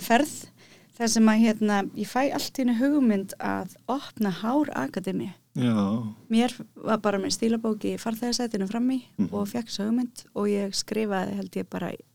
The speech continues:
Speaker 1: alla ferðina, ég frekar
Speaker 2: Vá.
Speaker 1: leiðilegu farþegi á manninum.
Speaker 2: Já.
Speaker 1: En ég bara eitthvað svona, af hverju á ég að leggja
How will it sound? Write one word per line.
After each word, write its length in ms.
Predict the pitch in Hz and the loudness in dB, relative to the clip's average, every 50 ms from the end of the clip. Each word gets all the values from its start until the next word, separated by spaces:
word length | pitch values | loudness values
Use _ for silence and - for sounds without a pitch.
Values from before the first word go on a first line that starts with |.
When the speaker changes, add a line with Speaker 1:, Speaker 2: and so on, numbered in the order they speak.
| _ - | _ -8
Speaker 1:
alla 220 | 196 185 - 185 | -8 -6 -4 -4
ferðina, 420 | 175 196 190 196 214 233 247 240 202 | -2 -2 0 0 0 0 0 -2 -2
ég 60 | 185 | -4
frekar 220 | - 208 214 196 202 | -2 0 2 4 4
Speaker 2:
Vá. 60 | 202 | 4
Speaker 1:
leiðilegu 240 | 202 202 202 196 196 | 4 2 2 0 0
farþegi 380 | - 208 208 202 233 247 240 220 | -2 -2 -4 -2 -4 -4 -2 -2
á 40 | 214 | 0
manninum. 320 | 214 208 226 240 262 277 - - - - | 0 0 2 2 0 0 -2 -6 -4 -2
Speaker 2:
Já. 120 | 208 185 170 - - - - - - - - | -2 -2 -2 -6 -12 -16 -18 -20 -10 0 4
Speaker 1:
En 180 | 226 226 220 | 4 6 6
ég 220 | - 226 247 262 254 | 6 6 4 4 4
bara 180 | 262 262 262 | 4 0 0
eitthvað 180 | 247 254 262 240 | 2 2 2 4
svona, 340 | 254 254 254 247 247 240 226 - - _ - | 6 6 8 8 6 6 4 0 -4 _ 0
af 280 | - 247 277 277 - | 2 2 2 2 -2
hverju 200 | - - 277 277 | -2 0 2 2
á 60 | 269 269 | 4 4
ég 100 | 269 262 | 4 4
að 80 | 254 254 285 | 4 2 0
leggja 480 | - _ - - 262 262 254 254 247 | -2 _ -4 -2 0 2 2 2 0